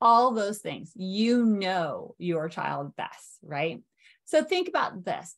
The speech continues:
I had a set of twins that was in my classroom, and the parent would come to me and say, "You know, Angel, she's doing an awesome job. When it's time to write, she sits down with her crayons and her pencils and she gets started and she's really, really excited."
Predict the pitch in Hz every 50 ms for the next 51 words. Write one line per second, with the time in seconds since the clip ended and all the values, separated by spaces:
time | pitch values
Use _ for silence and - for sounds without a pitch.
0 | _ _ 240 294 294 294 311 302 285 294 294 - 262 233 220 208 220 - - 339
1 | 370 320 220 202 - 175 170 196 208 180 180 156 139 139 - - - - - -
2 | 123 85 - - - _ _ _ - - - _ _ 262 285 277 269 262 247 247
3 | 240 277 277 - 302 285 294 294 277 254 285 247 - - 254 214 220 233 - 233
4 | 180 170 156 156 170 208 240 - _ 208 220 226 - - 233 202 190 180 190 185
5 | - - - - _ _ _ _ _ _ _ - 277 302 302 294 294 285 - -
6 | - _ _ _ _ _ 208 214 - - - _ _ - 262 320 320 339 330 359
7 | 359 381 403 480 392 - - - 339 349 359 359 359 330 302 302 294 285 - -
8 | - - 226 247 240 - - 240 214 185 175 151 139 147 143 190 220 285 349 -
9 | - 320 277 285 285 269 226 180 185 185 214 233 - - - - 311 302 302 -
10 | 311 269 - - 269 247 262 269 277 262 277 254 302 269 262 254 - 233 233 240
11 | 247 247 247 247 254 247 247 240 247 277 233 240 247 247 254 254 254 240 - -
12 | 294 254 - 269 240 - - - 208 220 240 233 240 247 - 254 233 214 214 214
13 | 220 214 214 214 196 196 185 185 190 165 - - - 170 151 151 139 95 85 82
14 | 85